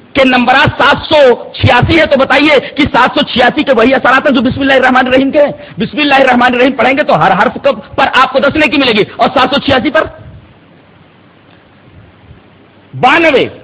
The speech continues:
یہ محمد صلی اللہ علیہ وسلم کا نمبر نکالا گیا ہے، تو کیا درود شریف میں سے پڑھ سکتے ہیں، "اللہم صلی علی بانوے وعلی آل بانوے"؟ چلے گا؟ ابے محمد کی جگہ اگر بانوے لینے لیا ہے تو ایسا ہونا چاہیے کہ "اللہم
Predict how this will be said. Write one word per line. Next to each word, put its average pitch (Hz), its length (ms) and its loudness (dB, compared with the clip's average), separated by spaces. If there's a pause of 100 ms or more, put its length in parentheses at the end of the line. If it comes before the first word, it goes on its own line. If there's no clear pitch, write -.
(120)
یہ 262 180 -2
محمد 285 440 -2
صلی 302 100 0
اللہ 302 140 0
علیہ 285 220 2
وسلم 277 320 -2
کا 311 180 0 (720)
نمبر 269 280 0
نکالا 233 240 0
گیا 151 160 -2
ہے، 107 60 -10 (300)
تو 240 80 0
کیا 277 200 0
درود 285 160 2
شریف 277 160 -2
میں 285 160 0
سے 285 60 2
پڑھ 285 200 -2
سکتے 262 160 -2
ہیں، 277 220 -2
"اللہم 269 420 0
صلی 277 200 0
علی 269 180 2
بانوے 277 340 2 (160)
وعلی 262 260 2
آل 277 100 2 (100)
بانوے"؟ 262 300 2 (120)
چلے 285 200 2
گا؟ 233 80 2 (1900)
ابے 302 180 0
محمد 254 360 0
کی 320 60 -2
جگہ 285 200 0
اگر 285 200 2 (400)
بانوے 370 340 2
لینے 359 340 0
لیا 285 160 2
ہے 302 40 2
تو 302 120 -2
ایسا 285 240 2
ہونا 370 160 2
چاہیے 285 360 2 (240)
کہ 247 80 -2
"اللہم 294 280 2